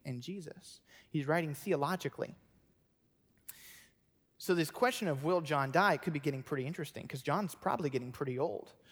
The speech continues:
And they're thinking, "You're looking pretty old. You've had a couple spots where we thought maybe someone was gonna kill you. Are, are you gonna die?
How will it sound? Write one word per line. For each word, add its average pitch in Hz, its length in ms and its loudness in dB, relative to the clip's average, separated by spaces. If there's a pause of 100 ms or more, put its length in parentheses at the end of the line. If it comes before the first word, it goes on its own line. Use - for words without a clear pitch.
(220)
And 131 80 4
they're 127 60 2
thinking, 135 380 0 (440)
"You're 139 200 -4
looking 165 400 -8
pretty 147 260 -2
old. 165 420 2
You've 170 120 -6
had 151 120 4
a 127 60 -2
couple 147 560 0 (380)
spots 160 480 4
where 139 80 0
we 139 160 2
thought 147 340 4
maybe 156 220 2
someone 151 280 -2
was 143 140 -6
gonna 143 160 -4
kill 151 260 2
you. 156 300 -2
Are, 131 280 -2 (580)
are 127 160 -2
you 214 160 -2
gonna 254 200 -2
die? 254 680 -2